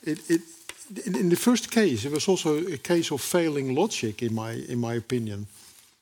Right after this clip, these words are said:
to, um, not conclusively, um, to, to have no conclusive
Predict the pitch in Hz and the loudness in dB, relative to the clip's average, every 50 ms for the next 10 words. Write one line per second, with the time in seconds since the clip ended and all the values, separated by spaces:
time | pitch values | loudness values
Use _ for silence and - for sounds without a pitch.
0 | _ _ _ _ _ - - - - - - - - - 170 165 156 160 180 - | _ _ _ _ _ -12 -10 -10 -12 -18 -18 -12 -4 0 2 2 2 0 -4 -8
1 | - - 160 143 139 139 139 139 143 - - 175 180 214 254 - - - - 175 | -6 -2 0 2 2 2 0 -4 -8 -10 -2 0 2 2 2 0 -2 0 0 0
2 | - - - 175 175 185 175 - 190 160 - - - 135 131 127 123 123 - - | 0 0 2 2 2 2 2 2 0 0 0 -2 -2 0 0 0 0 -2 -6 -12
3 | - - - - - - - - - _ - 139 135 131 127 127 127 127 123 120 | -20 -20 -20 -20 -20 -20 -20 -20 -18 _ -6 -4 -2 0 0 0 0 -2 -2 -2
4 | 123 120 110 - - - - - - - _ _ _ - _ _ - - - _ | -4 -4 -8 -12 -16 -20 -18 -18 -18 -20 _ _ _ -20 _ _ -20 -20 -20 _
5 | _ - - - _ _ _ _ _ _ _ _ - - _ _ _ _ _ - | _ -20 -20 -20 _ _ _ _ _ _ _ _ -20 -20 _ _ _ _ _ -10
6 | - - 160 156 175 - - 151 156 151 143 - 165 185 208 214 208 - 165 127 | -4 -2 -2 -2 -2 -2 0 0 2 2 2 4 4 4 4 2 0 -2 -6 0
7 | - 180 185 175 - 160 - | 4 4 4 4 2 0 -4